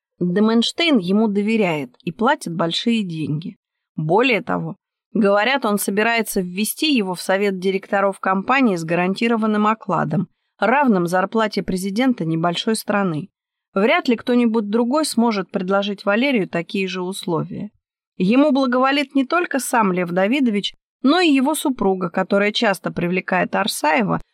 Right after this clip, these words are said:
в роли консультанта для своих телевизионных проектов.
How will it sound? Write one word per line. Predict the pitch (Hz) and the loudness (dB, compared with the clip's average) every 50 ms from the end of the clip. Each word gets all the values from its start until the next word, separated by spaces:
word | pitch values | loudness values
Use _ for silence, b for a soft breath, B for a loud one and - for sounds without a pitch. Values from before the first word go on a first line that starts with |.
| _ _ | _ _
в | - 196 208 | -2 0 2
роли | 247 262 254 247 | 2 4 2 2
консультанта | 233 - 233 220 208 - 233 220 226 - 277 294 269 254 214 | 2 2 0 0 2 0 -2 -2 0 0 2 2 2 0 -2
для | 180 180 185 | -2 -4 -4
своих | 175 - 196 208 233 240 - | -2 -2 0 0 0 0 -2
телевизионных | - 190 185 175 170 170 170 180 196 214 220 208 - - | -2 -2 -2 -2 -2 -2 -2 0 2 2 2 0 -2 -2
проектов. | - 180 175 165 160 156 143 - _ - - - _ | -2 -2 0 0 -2 -4 -6 -8 _ -12 -12 -12 _